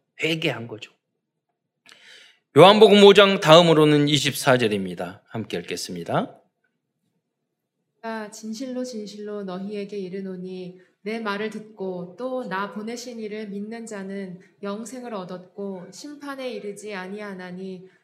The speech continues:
Speaker 2: 사망에서 생명으로 옮겼느니라."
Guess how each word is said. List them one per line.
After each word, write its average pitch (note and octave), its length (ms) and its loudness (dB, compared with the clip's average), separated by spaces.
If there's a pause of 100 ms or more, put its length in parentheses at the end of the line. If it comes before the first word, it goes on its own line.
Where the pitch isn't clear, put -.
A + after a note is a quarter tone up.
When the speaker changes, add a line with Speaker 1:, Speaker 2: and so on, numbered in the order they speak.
Speaker 2:
사망에서 B3+ 760 -10
생명으로 A#3+ 760 -12
옮겼느니라." F#3+ 960 -14